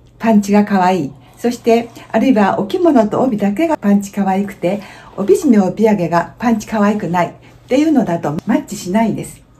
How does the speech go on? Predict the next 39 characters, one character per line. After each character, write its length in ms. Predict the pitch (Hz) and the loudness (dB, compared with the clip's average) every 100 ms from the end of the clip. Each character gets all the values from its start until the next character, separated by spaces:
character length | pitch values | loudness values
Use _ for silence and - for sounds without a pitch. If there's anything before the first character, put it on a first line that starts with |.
| - - _ - | -20 -20 _ -6
着 120 | 220 | 0
物 360 | 226 285 269 269 | 4 4 4 2
と 280 | 294 349 - | 0 0 0
帯 260 | 247 208 | 0 0
が 420 | - 175 262 - - - | 0 0 0 -2 -14 -6
パ 120 | 226 | -2
ン 140 | 269 | -2
チ 140 | 269 - | -4 -6
可 220 | 262 240 | -2 2
愛 200 | 247 247 | 2 2
い 20 | |
も 140 | 202 190 | 2 0
の 160 | 190 | -2
で 120 | 165 | -2
あ 140 | - 247 | -2 0
れ 140 | 208 | 0
ば、 220 | 185 - - - - | 0 -6 -10 -20 -8
帯 220 | 180 180 | -4 0
締 160 | 269 202 | 0 2
め 140 | 190 | 0
も 320 | 175 220 277 - | 2 0 -2 -8
帯 200 | 185 240 | -8 0
揚 140 | 381 403 | 2 2
げ 100 | 285 | 2
も 160 | 196 | 0
か-、 300 | - 190 196 - - - | -2 -6 -6 -8 -14 -2
パ 140 | 202 | 0
ン 120 | 202 | 0
チ 100 | 202 | -2
可 240 | 202 190 196 | -4 -2 0
愛 200 | 226 262 | 2 2
い 20 | |
も 160 | 220 | 0
の 140 | 208 160 | 0 -2
を 80 | 202 | -4
使 280 | - 247 | -4 0
い 60 | 214 | 2
ま 140 | 208 | 0
す。 120 | - | -2